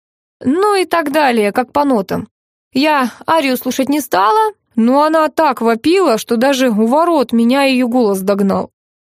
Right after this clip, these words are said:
Девятого я пришла на службу в семь. Смотрю, Константин ковер в свой джип запихивает.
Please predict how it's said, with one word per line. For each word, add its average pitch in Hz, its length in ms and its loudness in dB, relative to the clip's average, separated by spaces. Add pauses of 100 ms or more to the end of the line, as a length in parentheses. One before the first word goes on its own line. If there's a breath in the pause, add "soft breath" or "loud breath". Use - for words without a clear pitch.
Девятого 269 580 0
я 294 180 2
пришла 294 400 0
на 254 120 0
службу 285 380 0
в - 80 -8
семь. 196 400 -2
Смотрю, 269 440 -2
Константин 226 540 0
ковер 247 360 0
в - 60 -6
свой 277 240 -2
джип 240 200 -2
запихивает. 233 800 -2